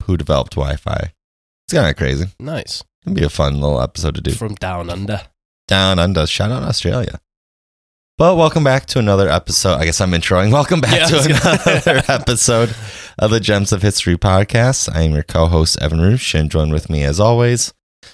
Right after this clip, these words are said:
Speaker 1: we have Jacob Schott.
Speaker 2: Hello, hello. I'm back.
Speaker 1: Uh, welcome back, everyone who's been along the ride, uh, with us over the past two years. And welcome to any new listeners. We are a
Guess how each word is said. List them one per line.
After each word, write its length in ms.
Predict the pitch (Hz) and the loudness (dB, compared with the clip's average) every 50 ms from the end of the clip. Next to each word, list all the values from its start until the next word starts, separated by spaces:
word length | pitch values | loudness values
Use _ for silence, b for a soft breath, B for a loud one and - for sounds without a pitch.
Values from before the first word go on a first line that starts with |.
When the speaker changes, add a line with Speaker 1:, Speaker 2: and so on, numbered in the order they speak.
| B - - | B -6 0
Speaker 1:
we 60 | - | 2
have 160 | 131 131 120 - | 2 2 2 2
Jacob 380 | - 123 117 104 - 104 92 | 0 0 0 0 -2 -2 -2
Schott. 360 | - - 110 107 117 135 - - _ _ _ _ _ - - | 0 0 2 2 2 2 0 -4 _ _ _ _ _ -10 -6
Speaker 2:
Hello, 260 | 135 120 156 143 95 | -4 -2 -2 -2 -2
hello. 400 | - 87 101 104 85 78 - - _ _ - - - - | -4 -4 -6 -6 -6 -8 -8 -12 _ _ -18 -16 -12 -8
I'm 200 | 110 107 95 98 | -8 -6 -6 -6
back. 420 | - - 101 107 98 - - - - _ _ _ - | -6 -6 -6 -8 -8 -10 -12 -16 -20 _ _ _ 0
Speaker 1:
Uh, 220 | 95 92 90 90 90 | 2 4 4 4 4
welcome 280 | 98 98 98 - 104 98 | 4 2 2 2 0 0
back, 300 | 92 92 98 104 107 - | 2 2 2 2 2 0
everyone 540 | 90 85 85 90 87 82 87 87 85 87 85 | -2 0 0 0 0 2 2 2 2 2 0
who's 380 | 82 85 82 82 85 80 - | 0 -2 -2 0 -2 -2 -2
been 160 | - 78 76 | -4 -2 -2
along 280 | 78 78 80 80 78 76 | 0 2 2 2 2 2
the 120 | 73 73 | 2 2
ride, 440 | 76 87 95 101 104 110 110 117 123 135 - - | 2 2 4 4 4 4 4 2 0 -4 -4 -2
uh, 180 | 104 98 90 85 | 0 2 2 2
with 240 | 87 98 104 - | 2 0 0 2
us 160 | 113 117 - - | 0 0 2 0
over 140 | 92 85 | 0 0
the 60 | 85 - | 2 2
past 360 | - 95 85 85 - - - | 2 2 2 2 0 -2 -2
two 120 | - 87 | -2 0
years. 520 | 82 101 127 147 151 147 143 131 - - - _ B B B B B B B B _ - | 2 4 4 4 4 4 2 2 0 0 -4 _ B B B B B B B B _ -2
And 200 | - 147 156 156 | 0 2 2 2
welcome 320 | 151 151 - 139 139 139 | 2 2 2 0 -2 -2
to 200 | - - - 135 | -2 0 2 2
any 160 | 110 123 131 | 4 4 4
new 160 | 135 135 143 151 | 4 4 4 4
listeners. 680 | 139 98 - - - 76 73 73 71 76 78 - - - | 2 2 0 0 -2 -2 0 0 0 -2 -4 -4 -4 -2
We 160 | 78 80 82 | 0 2 2
are 260 | 80 82 80 80 78 | 4 4 4 2 2
a 420 | 62 69 78 80 80 80 78 80 | 2 2 2 4 4 2 2 0